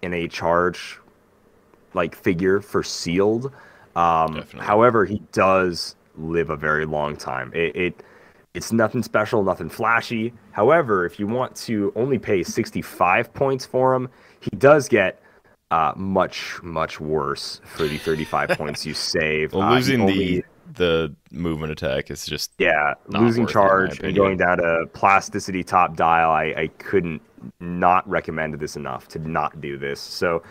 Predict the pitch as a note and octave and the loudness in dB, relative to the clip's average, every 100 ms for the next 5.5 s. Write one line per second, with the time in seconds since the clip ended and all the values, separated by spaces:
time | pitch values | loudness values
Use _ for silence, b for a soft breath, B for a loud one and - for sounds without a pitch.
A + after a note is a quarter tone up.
0 | B B _ _ _ _ _ G#3+ F#3 G3+ | B B _ _ _ _ _ 6 6 2
1 | - G3 G3 F#3 - - - F3+ F3+ F3+ | 2 4 4 4 -2 -4 6 6 6 4
2 | F3+ E3+ - B2 C3 C3 C3 C3 - _ | 4 0 0 4 6 8 8 6 2 _
3 | - _ _ _ A2+ B2 A2 G#2+ F2 E2+ | -20 _ _ _ 0 2 2 4 4 4
4 | D#2 - _ - F#2+ F#2 F2 E2+ E2 D#2+ | 0 -12 _ -4 0 0 0 -2 -2 -4
5 | E2+ D2+ D2 D2 | -4 -4 -4 -8